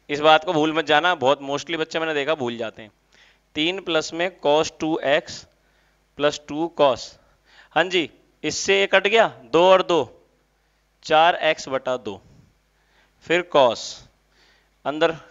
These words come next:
सॉल्व करोगे तो क्या बनेगा? टू एक्स प्लस टू पाई बाय थ्री माइनस टू एक्स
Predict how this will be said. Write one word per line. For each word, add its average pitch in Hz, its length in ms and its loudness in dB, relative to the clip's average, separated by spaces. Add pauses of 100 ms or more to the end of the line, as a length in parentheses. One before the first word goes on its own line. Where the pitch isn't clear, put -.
(140)
सॉल्व 160 280 2
करोगे 165 300 2
तो 160 60 -8
क्या 165 160 0
बनेगा? 143 300 -4
टू 160 360 0
एक्स - 380 0 (640)
प्लस 156 320 0
टू 156 140 -4
पाई 165 220 4
बाय 175 180 0
थ्री 185 280 -12 (560)
माइनस 143 540 -2
टू 180 160 -2
एक्स - 400 -6